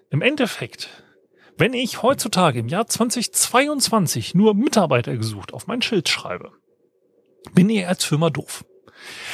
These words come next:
Da bin ich einfach ziemlich dusselig, weil ich nämlich einundfünfzig Prozent, grob gerechnet, der Bevölkerung nicht anspreche. Dieses eine Prozent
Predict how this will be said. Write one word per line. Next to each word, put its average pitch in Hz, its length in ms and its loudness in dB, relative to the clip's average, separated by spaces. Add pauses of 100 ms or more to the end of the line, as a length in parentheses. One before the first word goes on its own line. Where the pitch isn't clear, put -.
(140)
Da 135 160 2
bin 311 280 2
ich 254 220 -6
einfach 220 360 2
ziemlich 294 500 0
dusselig, 214 680 2
weil 143 200 0
ich - 220 -6
nämlich 269 280 -2
einundfünfzig 180 640 0
Prozent, - 680 0 (300)
grob 123 340 2
gerechnet, 240 640 2 (1040)
der 226 120 8
Bevölkerung 135 680 -2
nicht 147 220 0
anspreche. - 540 -6 (880)
Dieses 254 260 6
eine 262 300 0
Prozent - 800 -2